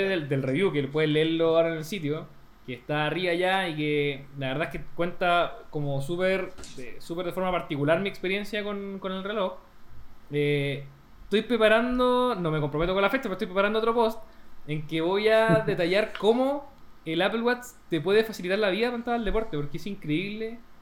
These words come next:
Speaker 1: esta cuestión. Parece broma, ¿eh? Pero
Speaker 2: Mm.
Speaker 1: el día dos compartí los circulitos de, de movimiento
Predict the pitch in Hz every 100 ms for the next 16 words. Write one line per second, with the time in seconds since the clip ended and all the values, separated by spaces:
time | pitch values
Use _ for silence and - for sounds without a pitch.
0 | - 170 180 190 185 214 226 226 - -
1 | - - - 180 202 190 269 165 226 -
2 | - - - 170 170 170 170 160 214 202
3 | 269 294 208 202 196 - 220 233 240 233
4 | 214 202 196 151 190 226 240 208 220 220
5 | 214 202 190 190 247 269 269 190 226